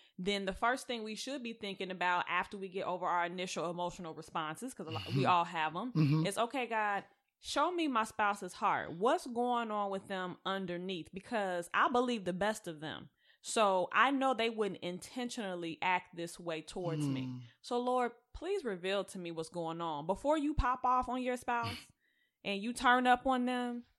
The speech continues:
Speaker 1: go to God.
Speaker 2: Yeah, that turning up stuff, turn that down.
Speaker 1: Turn it way
Speaker 2: Okay?
Speaker 1: down.
Speaker 2: Turn
Speaker 1: Turn it
Speaker 2: it,
Speaker 1: off.
Speaker 2: turn it off.
Speaker 1: <laughs>
Speaker 2: Okay?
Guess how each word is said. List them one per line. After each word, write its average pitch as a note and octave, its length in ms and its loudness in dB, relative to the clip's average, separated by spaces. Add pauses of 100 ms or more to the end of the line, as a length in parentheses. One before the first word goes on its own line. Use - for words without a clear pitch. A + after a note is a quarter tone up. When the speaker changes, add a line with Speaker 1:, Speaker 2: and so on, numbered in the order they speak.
(160)
Speaker 1:
go C#4+ 180 6
to B3 80 2
God. E3+ 340 2 (680)
Speaker 2:
Yeah, D#3+ 360 10 (120)
that G3 160 10
turning F3+ 340 12
up E3 160 12
stuff, D3 340 8
turn E3+ 220 10
that E3+ 160 10
down. C#3+ 380 10 (360)
Speaker 1:
Turn G3+ 200 -4
it E3+ 60 -2
way E3 180 10
Speaker 2:
Okay? D#3 80 8
Speaker 1:
down. D3 160 0
Speaker 2:
Turn D#3 180 8
Speaker 1:
Turn - 20 8
it - 40 8
Speaker 2:
it, G#3+ 40 6
Speaker 1:
off. E3+ 300 6
Speaker 2:
turn E3+ 200 8
it F3 60 12
off. D3+ 380 12 (360)
Speaker 1:
<laughs> - 180 -8
Speaker 2:
Okay? E3 420 10